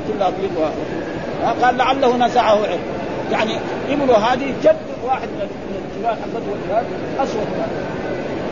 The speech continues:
ومعلوم وا-، واحد الحين يعني الآن أبيض، جد قبل عشر سنين كان أسود، يصير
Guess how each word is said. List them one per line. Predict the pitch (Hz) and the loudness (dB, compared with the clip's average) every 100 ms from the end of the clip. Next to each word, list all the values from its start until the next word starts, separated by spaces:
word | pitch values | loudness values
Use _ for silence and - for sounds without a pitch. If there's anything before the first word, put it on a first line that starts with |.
| 254 | 2
ومعلوم | 285 330 349 302 | 4 4 4 4
وا-، | 302 - | 2 2
واحد | 277 262 226 | 0 2 0
الحين | 220 247 285 - - 202 | 0 0 -2 -4 -4 0
يعني | 233 240 233 | 2 2 2
الآن | 233 247 285 302 262 | 4 4 4 4 0
أبيض، | - 196 - - - - - - - | 2 0 -2 -6 -6 -6 -6 -6 0
جد | 320 330 311 277 | 4 4 2 -2
قبل | 294 | 0
عشر | 262 277 | 0 -2
سنين | 269 240 233 262 | -4 -6 -6 -4
كان | 208 - - | -4 -4 -6
أسود، | - - - - 269 - - 294 | -8 -8 -8 -8 -8 -8 -6 -6
يصير | 359 392 | -4 -4